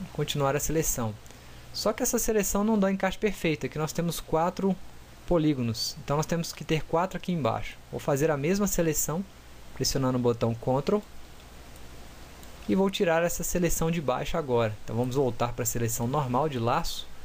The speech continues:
E agora sim, tiramos a seleção de baixo. Ainda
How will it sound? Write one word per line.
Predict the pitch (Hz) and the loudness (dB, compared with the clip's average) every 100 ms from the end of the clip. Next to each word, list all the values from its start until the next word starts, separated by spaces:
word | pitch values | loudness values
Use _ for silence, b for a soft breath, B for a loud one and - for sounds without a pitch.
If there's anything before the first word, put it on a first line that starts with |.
| - - - - - | -10 -8 -8 -8 -4
E | 151 | 0
agora | 135 117 131 | 4 4 4
sim, | - 131 139 | 2 -2 -6
tiramos | - 135 127 131 | -4 0 0 0
a | |
seleção | - 147 - 127 | 2 2 2 0
de | 147 | 2
baixo. | 139 110 104 - - B B B B B B - - - | 2 2 -2 -8 -10 B B B B B B -8 -8 -4
Ainda | 165 170 226 185 | 0 4 4 4